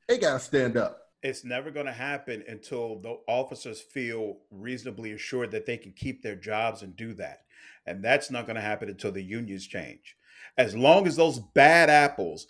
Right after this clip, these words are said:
Speaker 2: can feel like they can do whatever they want, they'll put pressure within the organization for everybody to accept them doing whatever they want. So there has to be a system in place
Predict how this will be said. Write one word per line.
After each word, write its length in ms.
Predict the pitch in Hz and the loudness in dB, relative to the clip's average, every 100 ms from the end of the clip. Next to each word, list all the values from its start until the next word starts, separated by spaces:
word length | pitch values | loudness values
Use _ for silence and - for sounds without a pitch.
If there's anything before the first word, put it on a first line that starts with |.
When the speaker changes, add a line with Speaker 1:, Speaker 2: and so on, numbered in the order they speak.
| _ _ | _ _
Speaker 2:
can 140 | 143 | -4
feel 240 | - 160 147 | 2 4 6
like 180 | 143 143 | 6 6
they 100 | 143 | 0
can 160 | 113 | 0
do 140 | 107 156 | -2 2
whatever 340 | 160 143 135 | 4 4 4
they 200 | 135 135 | 0 0
want, 420 | 107 143 120 101 - _ _ - | 0 -2 -2 -6 -14 _ _ -2
they'll 220 | 147 165 | 2 2
put 300 | - 147 - | 4 2 4
pressure 340 | 185 180 151 | 2 2 0
within 320 | 131 127 175 | -2 0 -2
the 140 | 175 143 | 0 0
organization 760 | 127 127 113 110 127 120 101 | 2 0 -2 -4 -4 -4 -6
for 140 | 120 - | -8 4
everybody 440 | 147 147 143 135 | 4 4 2 2
to 200 | 131 135 131 | 0 -8 -4
accept 500 | 123 - - 214 - | -6 -4 0 0 0
them 160 | 123 107 | -8 -6
doing 280 | 120 107 | -6 -4
whatever 280 | 107 104 92 | -4 -4 -6
they 140 | 98 92 | -8 -10
want. 340 | 85 87 78 _ _ _ _ _ _ | -10 -16 -16 _ _ _ _ _ _
So 160 | - 143 | -2 2
there 160 | 139 | 2
has 260 | 120 196 196 | 2 0 0
to 60 | 156 | -4
be 200 | 139 139 | 0 0
a 80 | 131 | 0
system 480 | - 208 - 139 | 0 0 0 -4
in 200 | 135 139 | -4 -6
place 480 | 127 165 180 139 - | -6 -4 -4 -4 -10